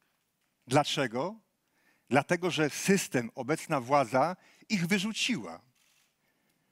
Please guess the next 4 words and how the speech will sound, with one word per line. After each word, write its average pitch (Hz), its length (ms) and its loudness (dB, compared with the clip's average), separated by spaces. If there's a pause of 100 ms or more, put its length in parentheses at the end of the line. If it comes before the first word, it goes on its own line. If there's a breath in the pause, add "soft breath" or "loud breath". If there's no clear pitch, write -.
(240)
Czy 170 240 0
nas 165 460 2 (240)
jako 143 320 0
Polskę 139 680 0